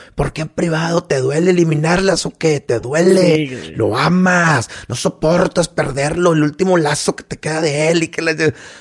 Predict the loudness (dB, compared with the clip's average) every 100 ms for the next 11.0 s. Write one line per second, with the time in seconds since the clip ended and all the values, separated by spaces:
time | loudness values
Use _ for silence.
0 | -6 -4 -2 0 2 2 0 0 0 0
1 | 0 0 0 0 0 0 -2 -2 0 2
2 | 2 0 0 -2 -2 -2 0 0 0 -2
3 | 0 0 2 2 0 -2 0 2 0 0
4 | -2 0 -2 0 0 2 2 0 -8 -10
5 | -6 -2 0 0 0 0 -2 2 4 4
6 | 2 2 0 0 2 0 0 -10 -6 -2
7 | 0 -2 -6 -10 -12 -4 -2 -2 -2 -2
8 | 0 2 4 4 6 6 4 4 2 4
9 | 2 2 4 4 2 -2 -20 -12 -4 0
10 | 0 0 0 0 0 0 2 4 2